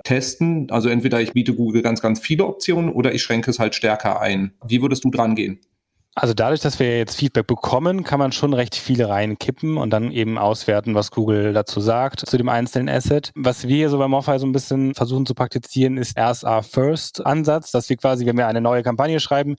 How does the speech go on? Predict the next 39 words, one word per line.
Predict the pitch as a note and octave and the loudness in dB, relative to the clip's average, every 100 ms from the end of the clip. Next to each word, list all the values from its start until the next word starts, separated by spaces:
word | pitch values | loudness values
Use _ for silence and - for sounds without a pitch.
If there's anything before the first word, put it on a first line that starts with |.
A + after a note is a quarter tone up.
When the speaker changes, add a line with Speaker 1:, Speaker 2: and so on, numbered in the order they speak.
| - | -2
Speaker 2:
erstmal | B2+ C#3+ D3 B2 | -2 0 0 0
die | B2+ A#2+ A#2+ | 0 -2 -2
R | G#2+ | -2
S | G#2+ - | -2 -2
A | A2 C3+ D#3 | -2 -2 -2
schreiben | - C#3+ D#3 E3 G3 | -2 0 0 -2 -4
und | B2+ A#2+ | -4 -2
dann | C3 C3+ | 0 0
erst | B2 G#2+ - | 0 -2 -4
die | - A2+ | -4 -4
eta, | G#2 G#2 G#2 | -2 -2 0
weil | G#2+ | 0
man | A#2 B2 | 0 0
ist | C3+ - | -2 0
sehr | C#3 D3+ | 0 2
geneigt, | C#3+ C3 C#3 C3+ | 2 2 0 -2
wenn | B2+ | 0
man | B2 | 0
zuerst | - C#3 C3 C3 C3 | 0 0 0 -2 -2
die | B2 B2 | 0 2
normale | B2+ A2+ A#2 A#2+ A2+ | 2 0 2 0 -2
Textanzeige | - - G#2+ - G#2 | -6 -4 -2 -2 -2
schreibt, | G#2+ A2 C3 - | -2 0 0 -2
dass | - A2+ | -4 0
man | B2 | 2
dann | C#3 | 2
einfach | C3+ C#3+ | 0 0
nur | C3+ C3 | 0 2
die | B2 | 2
Anzeigentitel | A#2 B2 C3 A#2+ - C3 A#2+ | 2 0 -2 -4 -2 0 0
kopiert | - - B2+ C#3 D3 | -4 -4 2 2 2
und | - B2 B2 B2 | -2 -2 0 0
das | A#2+ | 0
dann | B2+ | 0
quasi | B2 A#2+ A2+ | 0 0 0
die | A#2 B2 | -2 0
einzelnen | A2+ B2 - A#2+ | 0 -2 -4 -2
Assets | C3 A#2 - | 0 -2 0
sind, | B2 C#3 | 0 0